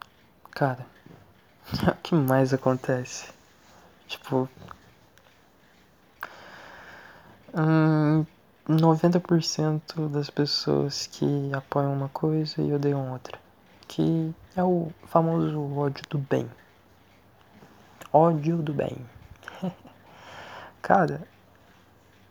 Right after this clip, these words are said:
você que gosta de uma coisa, gosta de X pessoa, e essa pessoa tem um inimigo. Cara,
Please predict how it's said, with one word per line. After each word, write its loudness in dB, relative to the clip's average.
você 0
que -2
gosta 4
de 0
uma 0
coisa, -6
gosta -2
de -2
X -4
pessoa, -6
e 0
essa -2
pessoa -2
tem -6
um 0
inimigo. -2
Cara, 0